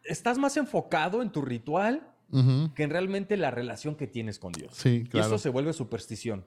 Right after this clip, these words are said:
Speaker 1: honestamente.
Speaker 2: Sí.
Speaker 1: Y entonces creo que así muchas veces sucede. Déjame aplicarlo esta parte de la música. Yo he escuchado muchas veces de Marcos Brunet criticar a músicos cristianos, y por eso él hizo esa entrevista con Abraham
Speaker 2: Ajá.
Speaker 1: Laboriel, a músicos cristianos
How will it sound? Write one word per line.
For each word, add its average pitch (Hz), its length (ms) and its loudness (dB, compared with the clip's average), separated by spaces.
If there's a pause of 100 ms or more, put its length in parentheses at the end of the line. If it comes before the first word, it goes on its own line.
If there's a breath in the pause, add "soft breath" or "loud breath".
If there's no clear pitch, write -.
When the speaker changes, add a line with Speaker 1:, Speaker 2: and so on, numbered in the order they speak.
(140)
Speaker 1:
honestamente. 104 720 -2
Speaker 2:
Sí. - 240 -20
Speaker 1:
Y - 40 -2
entonces 190 320 0
creo 220 200 -2
que 233 100 -2
así 208 200 -4
muchas 202 320 -4
veces 185 220 -2
sucede. 143 400 -2
Déjame 165 280 -4
aplicarlo 131 360 -4
esta 127 180 -8
parte 117 200 -6
de 123 40 -4
la 104 80 -4
música. 113 300 -4
Yo 107 60 -2
he 113 40 -2
escuchado 135 420 -6
muchas 120 320 -6
veces 117 240 -8
de 107 100 -6
Marcos 98 340 -8
Brunet 98 400 -4 (280 soft breath)
criticar 110 600 -2
a 110 140 -4
músicos 143 640 -2
cristianos, 113 400 -6
y - 20 -8
por 101 180 -4
eso 110 140 -4
él 117 80 0
hizo 110 160 -6
esa 110 120 -4
entrevista 98 440 -6
con 92 160 -10
Abraham 90 240 -2
Speaker 2:
Ajá. 113 120 6
Speaker 1:
Laboriel, 123 260 -2 (380 loud breath)
a 120 60 -2
músicos 156 420 -2
cristianos 180 640 -2